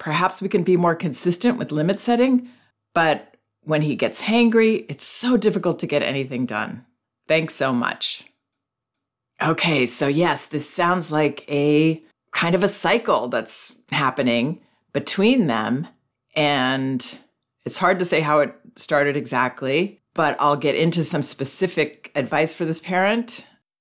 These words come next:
and some thoughts about what they're doing now.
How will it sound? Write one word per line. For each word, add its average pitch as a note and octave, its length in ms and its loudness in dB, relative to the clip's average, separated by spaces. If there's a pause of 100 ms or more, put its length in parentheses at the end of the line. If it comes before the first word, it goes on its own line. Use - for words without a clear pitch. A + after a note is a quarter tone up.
(120)
and - 320 -6
some C#3 200 -4
thoughts D#3+ 280 0
about C#3+ 280 -2
what C#3+ 140 -4
they're C3+ 120 -4
doing C3+ 320 -2
now. C3+ 460 0